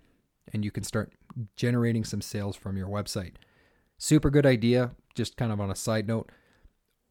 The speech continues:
this is, was taught to me by smart people. Always have a giant call to action on the main page of your website, right? So when people go to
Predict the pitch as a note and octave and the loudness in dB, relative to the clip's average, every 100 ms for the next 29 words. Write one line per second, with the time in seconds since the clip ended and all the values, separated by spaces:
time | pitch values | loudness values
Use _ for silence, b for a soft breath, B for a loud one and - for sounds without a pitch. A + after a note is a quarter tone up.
0 | _ - A#2 A#2+ G#2 - C3 A2 G#2 B2 | _ -4 -2 0 -4 -6 -6 -2 0 0
1 | A2 - A2+ F#2+ G2 - G2+ - C#3 C3+ | 0 0 -2 -2 -4 -2 -4 0 0 2
2 | B2 - D3 E3+ D3+ - A2 G#2+ A2 A2 | 0 0 2 6 6 4 0 0 0 -2
3 | - _ _ A#2 G#2 G2 G2+ A2+ B2 C3+ | -12 _ _ -6 -6 -6 0 2 4 2
4 | C3 - _ _ _ _ _ _ - B2+ | 0 -6 _ _ _ _ _ _ -6 0
5 | A#2+ C3 - C3 - A2 G#2+ - F#2+ G2 | 4 2 2 -2 0 -4 -4 -6 -8 -8
6 | - - A2+ G#2+ G#2+ G#2 A2+ A2 G2+ G2+ | -12 -4 -2 0 0 0 0 -2 -2 -2
7 | F#2+ F#2+ - F#2+ G#2 _ _ _ _ G2 | -2 -4 -6 -10 -12 _ _ _ _ -6
8 | G#2 - - A2+ G2+ C3+ B2 A#2 B2 B2 | -6 -8 -6 -4 0 2 4 6 6 4
9 | - A2+ G#2 | 2 0 0